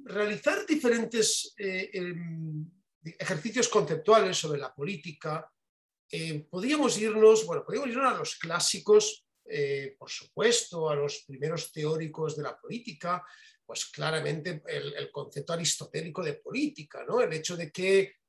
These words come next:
eh, de que, de lo que decía Aristóteles, de que la ciudad, eh, es por naturaleza anterior al individu-, al individuo, porque uno por separado no se basta a sí mismo,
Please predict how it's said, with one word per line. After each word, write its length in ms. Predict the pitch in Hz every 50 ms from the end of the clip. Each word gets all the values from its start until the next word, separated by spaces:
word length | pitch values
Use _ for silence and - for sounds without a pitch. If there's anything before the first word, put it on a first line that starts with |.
| _ _ -
eh, 760 | 175 165 165 165 165 160 156 160 160 156 160 156 156 151 170 - - _ _ _ _ _ _ - _ - _ _ _ _ _
de 260 | - - 180 151 160
que, 120 | - 190 165
de 160 | 147 190 190
lo 100 | 165 156
que 100 | - 175
decía 280 | 156 143 - - 196 190
Aristóteles, 580 | 180 170 151 - 196 190 - 190 196 208 208 -
de 100 | 185 -
que 260 | 185 180 185 196 -
la 180 | 196 180 - 147
ciudad, 460 | - 180 180 165 156 165 196 220 - - - _ _ _ _ _ _ _
eh, 440 | 190 185 180 175 175 175 175 185 -
es 160 | 170 160 -
por 160 | - 220 214
naturaleza 560 | 202 196 196 185 175 170 185 190 190 208 214 214
anterior 460 | 202 190 175 - 180 151 165 180 190
al 100 | 185 185
individu-, 540 | 180 165 151 147 131 190 269 302 330 - -
al 180 | 185 165 165 165
individuo, 540 | 165 156 147 160 247 311 254 214 185 170 -
porque 480 | 170 170 - - 170 170 165 156 - - _ _ _ _ - - - - -
uno 300 | 277 247 254 240 240 233
por 180 | 226 226 220 226
separado 720 | - 226 214 214 202 185 190 190 196 208 220 240 233 226 175
no 100 | 196 190
se 140 | - 208 185
basta 260 | 185 190 185 - 185
a 20 |
sí 160 | - - 151
mismo, 560 | 160 220 240 208 175 190 196 220 302 - -